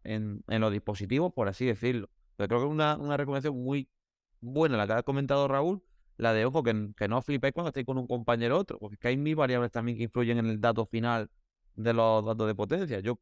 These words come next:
principalmente, una de las cosas que yo más veo en los últimos años y que sobre todo vemos mucho aquí en biomecánica es la técnica de pedaleo, de deportistas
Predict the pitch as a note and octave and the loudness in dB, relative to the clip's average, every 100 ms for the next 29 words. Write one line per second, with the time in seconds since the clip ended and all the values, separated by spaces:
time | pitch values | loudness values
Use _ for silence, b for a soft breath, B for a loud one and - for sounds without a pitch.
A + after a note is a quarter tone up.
0 | _ _ _ A#2+ G#2 G#2 A#2+ C#3 C#3 C3+ | _ _ _ -6 -2 0 2 2 0 0
1 | C3 B2 C3 B2+ - B2 B2 B2+ B2 A#2 | 0 0 -4 -6 -4 -2 0 2 0 0
2 | B2 B2+ C3 B2+ B2+ D#3+ C3+ - G#2+ G#2+ | 0 0 -2 -2 -2 -2 -4 -6 -4 -2
3 | A#2+ B2 B2+ A2 B2 B2 A#2+ B2+ B2+ B2 | 0 0 -2 -4 -8 -6 -4 -2 0 0
4 | C3 C#3+ D#3 G3 G3+ - _ _ - A#2+ | 0 -2 0 0 -2 -4 _ _ -4 0
5 | D#3 C#3+ C3 A#2+ A2+ G#2 G2+ D3+ E3+ A2+ | 2 2 0 2 2 2 0 0 0 0
6 | G#2+ G#2 A2 B2+ B2 D#3 | 0 -2 -4 -4 -6 -8